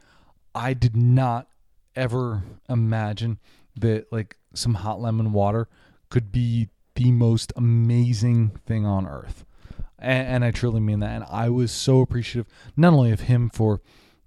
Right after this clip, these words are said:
really just <laughs> helping take care of me that next morning, but that lemon water, to be able to enjoy it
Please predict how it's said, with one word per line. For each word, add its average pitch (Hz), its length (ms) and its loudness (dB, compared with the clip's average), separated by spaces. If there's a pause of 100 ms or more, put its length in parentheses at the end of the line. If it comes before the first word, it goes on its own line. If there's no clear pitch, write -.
really 135 240 4
just 104 200 -2
<laughs> - 60 -8
helping 120 240 4
take 110 180 -2
care 117 180 0
of 110 60 0
me 117 200 2 (380)
that 117 140 2
next 117 240 0
morning, 117 300 2 (400)
but 120 220 2 (220)
that 117 220 0
lemon 117 320 4
water, 98 320 4
to - 140 -2
be 131 140 4
able 120 140 4
to 123 240 -2 (460)
enjoy 110 460 -4
it 95 160 -16